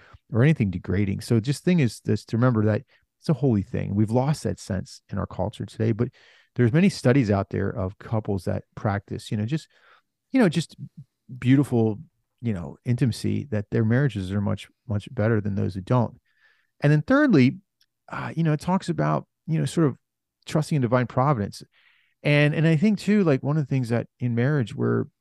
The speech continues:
you know, a lot of people str-, we all struggle is trusting in God that'll provide for us. And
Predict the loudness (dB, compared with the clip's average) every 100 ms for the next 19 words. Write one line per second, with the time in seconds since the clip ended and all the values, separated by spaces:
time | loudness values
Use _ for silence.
0 | -6 -2 2 2 2 0 0 -2 -2 2
1 | 2 2 2 2 2 -2 -2 -4 0 -2
2 | 0 0 0 -2 -2 0 0 0 0 -2
3 | 0 -4